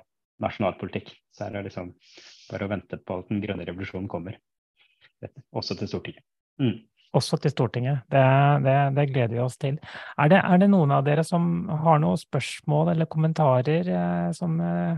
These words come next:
Speaker 2: eller de, vi kan slippe til sånn, eh, på, mot slutten, så er det lov å bruke raise hand, eh, funksjon, altså. Så skal vi alltid s-, slippe til. Ja, Hanne, vær så god.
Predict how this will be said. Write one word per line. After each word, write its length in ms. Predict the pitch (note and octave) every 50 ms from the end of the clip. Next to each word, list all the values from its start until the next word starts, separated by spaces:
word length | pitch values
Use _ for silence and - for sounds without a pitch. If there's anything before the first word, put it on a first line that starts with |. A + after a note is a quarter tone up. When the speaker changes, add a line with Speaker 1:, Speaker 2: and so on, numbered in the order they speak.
| - - F#3
Speaker 2:
eller 160 | E3+ E3+ D#3+
de, 140 | E3+ F3 D#3 E3 F3 F3 D#3+
vi 120 | D#3+ F3+ F3 -
kan 160 | F3 F#3 -
slippe 280 | - F3+ E3 - - -
til 200 | - E3+ F3 F3 E3+
sånn, 240 | - F3 D#3+ D#3+ E3 D#3+ D#3+
eh, 140 | E3 E3 E3 D3 - - _ _ _
på, 120 | - F3 E3+ D#3 - -
mot 120 | F3 E3+ -
slutten, 380 | - F3 D#3+ - - G#3 G#3 G3
så 220 | - - E3+ D#3+
er 100 | D#3 D#3
det 120 | F3+ F#3 E3
lov 240 | D3+ C3+ B2 B2 C3+
å 60 | F3 G3+ G#3+ A3 G3+
bruke 360 | F#3+ G3+ F#3+ D3 - - E3+
raise 320 | D#3+ D#3 D#3+ E3 - - C#3
hand, 260 | B2+ B2+ C3+ C#3 C#3
eh, 360 | C#3 C3+ C3+ C3+ C3+ C3+ C#3 C3+ -
funksjon, 600 | - C#3+ C3+ C3+ C3+ C3+ C3 - F3+ G#3 G#3+ A3+
altså. 260 | G3+ - - B2 B2+ - - _ - - - - - - - - _ _
Så 280 | - - E3 D3 C#3+ C#3+
skal 220 | - - - D3 C3
vi 80 | C#3+ D#3+
alltid 420 | E3+ F3 E3 D3+ C#3 - D3 D3 -
s-, 420 | - - - D#3+ D3 D3 C3+ -
slippe 460 | - E3 - - - - B2+ C3 C3+ -
til. 240 | - D3+ E3+ E3+ F3 - - _ - - - - - _ _ E3+
Ja, 380 | F#3+ G3 A#3 A#3+ A#3 G#3+ E3 - - _ _ _ _ _ _ _ _ -
Hanne, 360 | G#3+ A3 G3+ F#3+ F#3 G3+ G3
vær 120 | F#3+ F3+ -
så 160 | - - F#3
god. 220 | F3+ F3 D#3 -